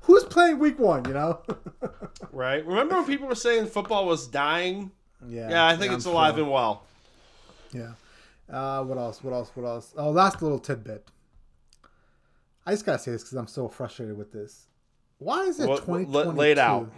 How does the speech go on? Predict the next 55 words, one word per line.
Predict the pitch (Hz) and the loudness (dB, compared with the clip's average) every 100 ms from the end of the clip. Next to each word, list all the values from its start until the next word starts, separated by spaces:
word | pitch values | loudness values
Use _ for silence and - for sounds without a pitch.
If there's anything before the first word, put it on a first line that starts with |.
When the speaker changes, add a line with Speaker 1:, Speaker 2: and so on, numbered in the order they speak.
| - _ _ - | -20 _ _ -8
Speaker 1:
Why | 190 349 | -4 -2
is | 320 | -4
it | 311 | -6
twenty | - 185 175 | -6 -6 -6
twenty-two | - 160 135 - 135 | -8 -10 -10 -10 -8
and | 139 143 | -6 -6
we're | 135 | -6
still | 135 185 | -6 -8
talking | - 147 | -6 -8
about | 127 117 | -8 -10
Colin | - 117 | -10 -12
Kaepernick? | - 110 110 113 104 - - _ _ _ _ _ _ _ _ _ | -10 -14 -12 -16 -16 -20 -20 _ _ _ _ _ _ _ _ _
Like, | 285 | -8
what, | 359 | -6
Speaker 2:
Oh, | 104 | -2
here | 107 | -2
Speaker 1:
what, | - | -4
Speaker 2:
we | - | -4
Speaker 1:
like, | 196 | -6
Speaker 2:
go. | 196 - _ | -8 -20 _
Speaker 1:
like, | - | -4
what | 349 | 0
are | 392 | 2
we | 403 | 2
doing? | 427 320 160 | 2 2 0
Like, | 247 277 | -6 -8
like, | 254 285 240 | -4 -2 -2
and | 294 294 262 | -4 -4 -2
this | 349 349 | -2 0
is | 359 349 | -2 -2
obviously | 208 269 285 - 247 | -2 -2 -4 -6 -10
putting | - - 220 196 | -8 -4 -2 0
all | 165 170 | 0 0
the | 147 | -4
social | - 151 147 - 147 147 | -4 -4 -4 -6 -6 -6
issue | 139 135 - 139 | -12 -12 -10 -10
stuffs | - 135 131 - | -10 -10 -10 -12
aside | 113 117 113 135 143 | -16 -12 -10 -10 -12
because | 127 127 117 - - - - | -12 -12 -12 -16 -20 -20 -10
that's | 139 - | -8 -6
something | 143 117 | -6 -4
I | 120 | -4
don't | 123 | -4
even | 120 | -6
wanna | 110 | -10
touch | 107 143 139 | -8 -8 -6
on | 135 | -10
a | 113 | -10
sports | 139 139 | -8 -8
podcast. | - 139 135 - 147 160 170 _ _ _ _ _ | -6 -8 -8 -8 -8 -8 -10 _ _ _ _ _
But | 214 | -4
just | 349 339 | -2 -2
a | |
football | - 262 156 143 | -2 -2 0 -2
player | - 143 117 | -2 -4 -4